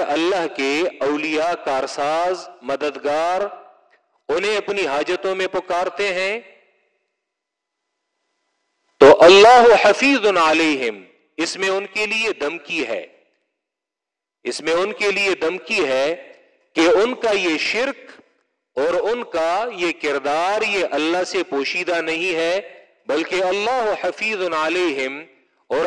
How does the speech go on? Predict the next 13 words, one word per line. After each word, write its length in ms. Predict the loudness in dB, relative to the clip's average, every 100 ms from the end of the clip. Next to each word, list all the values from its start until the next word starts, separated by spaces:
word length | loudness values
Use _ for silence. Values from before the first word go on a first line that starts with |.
| -2
اللہ 360 | -2 -2 -2
ہی 160 | -2 -4
نگہبان 680 | -4 -4 -4 -2 -2 -2 -4
ہے 160 | -4
ان 280 | -2 -2 -6
پر۔ 420 | -4 -2 -2 -2 -6 -10 -20 _ _ _ _ _ _ _ _
وما 520 | -2 0 2 0 0
انت 220 | -2 -4 -2
علیہم 580 | 0 0 0 -2 -4
بوکیل، 840 | -4 -2 -4 -4 -6 -4 -4 -4 -8 -12 _ _ -6
اور 180 | -4
اس 300 | -2 -4 -6
میں 360 | -6 -4 -4 -4